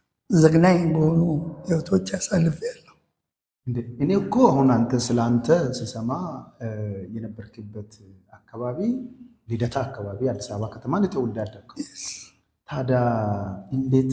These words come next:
Speaker 2: ወደ፣ ወደ ዱርዬነት ወይም ደግሞ ወደዚህ፣ ትንሽ ከበድ ያለ ህይወት ውስጥ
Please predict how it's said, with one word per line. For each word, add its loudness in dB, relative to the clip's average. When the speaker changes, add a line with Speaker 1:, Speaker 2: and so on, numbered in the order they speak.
Speaker 2:
ወደ፣ -4
ወደ -8
ዱርዬነት -2
ወይም -4
ደግሞ -6
ወደዚህ፣ -6
ትንሽ -6
ከበድ -6
ያለ -4
ህይወት -6
ውስጥ -12